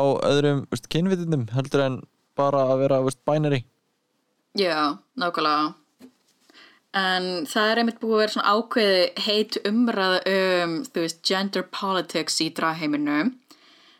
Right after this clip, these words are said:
Speaker 2: Eh, ekki endilega um Gigi Goode, ég held að allir séu rosa stuðningsríkir þegar kemur að Gigi. En Drag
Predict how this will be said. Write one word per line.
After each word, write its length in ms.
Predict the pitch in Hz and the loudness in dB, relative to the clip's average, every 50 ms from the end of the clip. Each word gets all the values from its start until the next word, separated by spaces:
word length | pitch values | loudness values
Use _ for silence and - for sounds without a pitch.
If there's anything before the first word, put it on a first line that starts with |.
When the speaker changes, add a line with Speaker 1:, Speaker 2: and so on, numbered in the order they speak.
| _ _ _ _ _ - | _ _ _ _ _ -6
Speaker 2:
Eh, 400 | 170 160 156 151 151 156 151 151 - | -4 -4 -2 -2 -2 -2 -2 -2 -4
ekki 200 | - 202 - 185 | -4 -4 -2 -2
endilega 400 | 185 208 214 - 208 185 165 175 | -2 -2 -2 0 0 0 2 2
um 140 | 208 233 208 | 0 0 0
Gigi 240 | - 156 147 - 147 | 0 -2 -2 -2 -2
Goode, 300 | - - 147 151 156 156 | -2 -2 -2 -2 0 -2
ég 80 | 170 180 | -2 -2
held 80 | 190 - | -2 -2
að 60 | 233 | -4
allir 240 | - - - 208 - | -4 -4 -4 -2 -2
séu 540 | - 190 175 170 160 160 143 - - 165 170 | 0 2 2 2 2 0 -2 -2 -4 -6 -6
rosa 180 | 170 160 - 151 | -4 -6 -6 -6
stuðningsríkir 840 | - - - 156 151 151 147 - - - 147 - - - 147 139 - | -6 -4 -2 0 0 0 -2 -2 -4 -4 -6 -6 -4 -6 -6 -6 -4
þegar 160 | - 147 147 | -6 -6 -6
kemur 220 | - 143 147 147 - | -4 -4 -6 -4 -6
að 60 | - | -6
Gigi. 240 | 139 135 - 127 135 143 165 - _ _ _ - - - - _ _ _ _ | -6 -6 -4 -6 -6 -6 -8 -10 _ _ _ -20 -20 -20 -20 _ _ _ _
En 420 | - 180 180 175 175 170 170 170 165 160 135 - _ - _ _ _ _ _ _ - | -2 -2 0 0 0 0 -2 -2 -4 -6 -8 -10 _ -20 _ _ _ _ _ _ -2
Drag 460 | 190 196 196 214 233 254 269 262 | 0 2 4 4 4 4 2 0